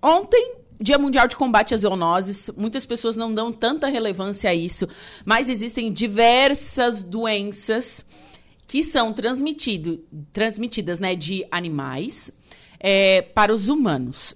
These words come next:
certo? Eu tenho algumas dúvidas, mas primeiro, você pode explicar pra gente o que que é uma zoonose mesmo, biologicamente falando?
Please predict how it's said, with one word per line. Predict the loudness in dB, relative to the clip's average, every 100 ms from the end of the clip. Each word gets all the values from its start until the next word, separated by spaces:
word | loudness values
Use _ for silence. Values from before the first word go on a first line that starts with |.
| -12
certo? | 0 2 2 0 -16 -16 -20 _
Eu | -2
tenho | 2 4
algumas | 2 2 2 2 0 -2
dúvidas, | -6 -4 -4 -2
mas | -2 -2
primeiro, | -2 -2 -4
você | -4 -2
pode | -2 -2
explicar | -8 -8 -8
pra | -6
gente | -8 -6
o |
que | -8
que | -6
é |
uma | -6 -6
zoonose | -4 -2 0 2 2 2 -4
mesmo, | -8 -8 -6
biologicamente | -4 -4 -6 -8 -12 -10
falando? | -8 -8 -8 -14